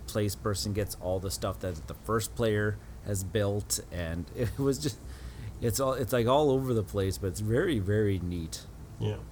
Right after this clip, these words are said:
Speaker 2: It's not an, it's, I think one of the reasons it hasn't caught on is 'cause it's not a very easy game to learn.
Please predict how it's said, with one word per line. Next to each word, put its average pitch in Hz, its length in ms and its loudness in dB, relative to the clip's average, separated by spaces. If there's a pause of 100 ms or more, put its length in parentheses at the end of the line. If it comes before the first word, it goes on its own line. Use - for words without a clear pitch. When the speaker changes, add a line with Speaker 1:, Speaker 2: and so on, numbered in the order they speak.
(260)
Speaker 2:
It's 147 160 6
not 240 180 10
an, 185 220 8 (140)
it's, - 360 4 (200)
I 123 100 2
think 220 240 8
one 156 200 10
of - 60 6
the 156 80 8
reasons 135 380 6
it 123 160 2
hasn't 123 340 4
caught 117 200 6
on 110 160 8
is 110 100 6
'cause 120 160 4
it's 113 120 4
not 160 120 6
a 143 40 2
very 123 280 4
easy 123 400 2
game 110 360 6
to 104 120 -2
learn. 98 380 4